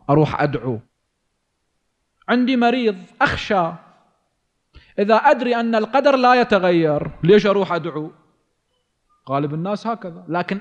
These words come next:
أعلم بأن الله قادر على تغيير ما قدره، أروح أدعو، أروح أتوسل، أدفع الصدقة، أفعل المبرات، أجتنب عن الأفعال السيئة التي هي تكون لها نتائج سيئة.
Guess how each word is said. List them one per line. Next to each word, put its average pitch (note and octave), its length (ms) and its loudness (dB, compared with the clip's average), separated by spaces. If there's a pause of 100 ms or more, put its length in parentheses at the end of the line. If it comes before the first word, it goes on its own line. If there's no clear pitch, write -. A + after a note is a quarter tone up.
أعلم B3+ 420 -2
بأن G3 300 -4
الله F#3+ 320 -2
قادر A3+ 520 -4
على F#3 300 -4
تغيير F#3 540 -6
ما E3 160 -4
قدره، C3+ 720 -10 (600)
أروح D3 320 -4
أدعو، B2+ 320 -10 (560)
أروح D#3 260 2
أتوسل، C3+ 680 -4 (800)
أدفع D3+ 340 -2
الصدقة، D3 680 -4 (760)
أفعل F#3 340 2
المبرات، F3+ 720 2 (920)
أجتنب G#3+ 520 0
عن E3+ 160 2
الأفعال E3+ 840 -4
السيئة F#3 680 -6
التي D#3+ 400 -6
هي D3 320 -8
تكون E3+ 420 -12
لها D#3+ 240 -4
نتائج C#3+ 440 -8
سيئة. A#2+ 540 -14